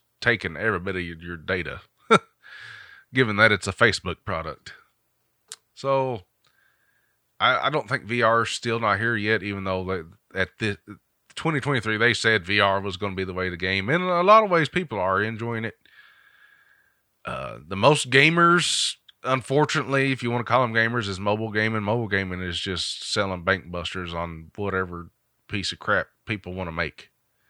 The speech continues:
And it's all just gambling. Gambling and time gates. That's, that's mobile gaming.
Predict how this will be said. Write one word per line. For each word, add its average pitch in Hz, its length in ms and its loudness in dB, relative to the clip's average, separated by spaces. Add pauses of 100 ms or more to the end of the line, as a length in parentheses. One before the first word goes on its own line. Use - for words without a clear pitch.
(160)
And 104 80 -6
it's 101 160 -2
all 151 280 8
just 120 340 0
gambling. 90 540 0 (720)
Gambling 160 420 2
and 127 160 -2
time 123 300 4
gates. 87 500 -8
That's, 107 400 -4
that's 131 220 -4
mobile 113 260 0
gaming. 82 380 -8